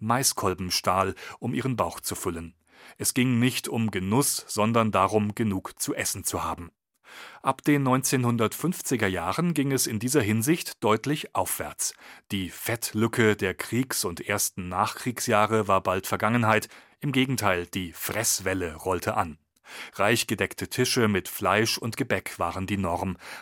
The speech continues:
Die Hausfrau der neunzehnhundertfünfziger Jahre durfte sich wieder Gedanken machen, was auf dem Familienspeiseplan stehen sollte.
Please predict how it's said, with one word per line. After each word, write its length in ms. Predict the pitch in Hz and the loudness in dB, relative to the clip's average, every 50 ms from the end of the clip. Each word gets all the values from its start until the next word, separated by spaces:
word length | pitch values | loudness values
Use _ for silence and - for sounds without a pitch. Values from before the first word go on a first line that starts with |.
| - - | -8 -4
Die 100 | 117 98 | -2 2
Hausfrau 580 | 95 104 120 123 - - - 123 113 113 113 110 | 4 4 4 4 2 0 2 4 4 6 4 4
der 160 | 107 98 95 | 4 2 2
neunzehnhundertfünfziger 1300 | 98 98 98 101 - - 107 95 92 95 98 95 98 90 - - - 123 117 - - - - 117 95 92 | 2 2 0 0 0 0 -2 -2 -2 -2 -2 0 0 -2 -2 -2 -4 -4 -4 -6 -6 -6 -6 -4 -2 -4
Jahre 420 | 90 87 82 92 107 110 127 123 123 - - - - _ - | -4 0 2 2 2 4 2 0 0 -2 -16 -20 -16 _ 0
durfte 320 | 123 120 113 - - 120 | 0 0 0 2 0 0
sich 280 | 107 98 110 104 - - | 2 2 0 0 0 -2
wieder 180 | 110 101 104 95 | -2 0 0 0
Gedanken 480 | - 95 101 104 127 - - 143 127 | 0 0 0 0 0 0 -2 -2 2
machen, 400 | 120 117 113 - - 113 104 92 | 4 4 2 2 0 -4 -2 2
was 240 | 101 104 117 - - | 2 2 2 0 -2
auf 240 | - 113 104 - - | -2 -4 -4 -4 -4
dem 180 | 113 95 95 | -4 -4 -4
Familienspeiseplan 1200 | - - 90 87 95 107 113 110 110 101 98 - - 92 87 92 90 101 - - 92 87 90 95 104 | -2 -4 -4 -2 0 -2 0 0 0 0 -2 -2 -2 -2 -2 -2 -2 -4 -4 -4 -4 -2 -2 -2 -4
stehen 400 | - - - - 82 80 80 82 | -4 -6 -8 -8 -8 -8 -8 -8
sollte. 400 | - - - - - - 92 | -6 -6 -8 -8 -8 -10 -12